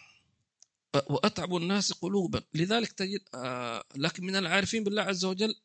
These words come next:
يضغط على نفسه ويجالس الناس لأنه عنده أمانة الدعوة إلى الله. فالآن مثلًا نجد الحي عمر، الحي عمر، ومن أم-، أمثاله طبعًا، نحن ما، ليس حصرًا، ولكن نحن نتكلم يعني، آه،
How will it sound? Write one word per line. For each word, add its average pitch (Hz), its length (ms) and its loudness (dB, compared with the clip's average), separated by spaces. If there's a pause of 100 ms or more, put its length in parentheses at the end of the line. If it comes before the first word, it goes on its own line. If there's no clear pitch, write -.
(680)
يضغط 196 400 0
على 180 160 -2
نفسه - 260 2
ويجالس 185 380 0
الناس 170 340 -4
لأنه 170 420 -8
عنده 180 360 -10
أمانة 185 240 -4
الدعوة - 320 -8
إلى 156 60 -16
الله. 139 200 -10 (760)
فالآن 196 300 -4
مثلًا 214 180 -2
نجد 220 180 -2
الحي 190 180 -4
عمر، 175 260 -8 (920)
الحي - 180 -8
عمر، 175 680 -6
ومن 170 440 -4
أم-، 143 380 -8
أمثاله 175 380 0
طبعًا، 131 260 -4
نحن 104 280 -8
ما، 117 420 -6 (120)
ليس 196 260 -2
حصرًا، - 400 -6
ولكن - 300 -10
نحن 160 160 -10
نتكلم - 420 -8 (1080)
يعني، 110 540 -6
آه، 87 680 -10